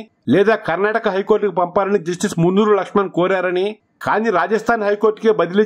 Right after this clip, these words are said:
చేయాలని మరోసారి స్పష్టం చేస్తున్నామని పేర్కొంది. ఏపీ హైకోర్టు జస్టిస్ సి మానవేంద్రరాయ్ను గుజరాత్కు, జస్టిస్ దుప్పల వెంకటరమణను మధ్యప్రదేశ్కు బదిలీ చేయాలని సుప్రీంకోర్టు కొలీజియం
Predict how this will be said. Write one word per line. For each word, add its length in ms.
చేయాలని 280
మరోసారి 400
స్పష్టం 360
చేస్తున్నామని 600
పేర్కొంది. 560
ఏపీ 360
హైకోర్టు 460
జస్టిస్ 400
సి 180
మానవేంద్రరాయ్ను 840
గుజరాత్కు, 520
జస్టిస్ 500
దుప్పల 300
వెంకటరమణను 580
మధ్యప్రదేశ్కు 640
బదిలీ 320
చేయాలని 360
సుప్రీంకోర్టు 600
కొలీజియం 440